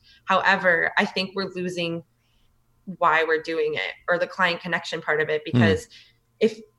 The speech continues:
Speaker 1: I tell people, and I really try to make it clear in my branding that if you're just looking for someone to take your photos, that's not me. 'Cause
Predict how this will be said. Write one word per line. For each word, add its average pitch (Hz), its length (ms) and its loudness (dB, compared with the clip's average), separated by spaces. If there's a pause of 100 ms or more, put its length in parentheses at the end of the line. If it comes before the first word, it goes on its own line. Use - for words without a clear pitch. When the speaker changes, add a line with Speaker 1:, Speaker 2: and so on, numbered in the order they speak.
Speaker 1:
I 196 180 6
tell 214 280 0
people, 180 440 2
and 175 180 2
I 170 60 2
really 196 260 4
try 202 200 2
to 185 40 -2
make 175 140 -4
it - 100 -8
clear 170 220 0
in 160 80 2
my 160 180 0 (260)
branding 175 560 0 (260)
that 180 140 4
if 190 100 -8
you're 196 200 4
just 233 100 -2
looking 202 260 -2
for 185 80 0
someone 180 520 0
to 196 60 -6
take 190 180 -6
your 180 180 -2
photos, 170 260 2
that's 165 200 -6
not 151 180 0
me. 156 260 -6 (100)
'Cause 175 220 -4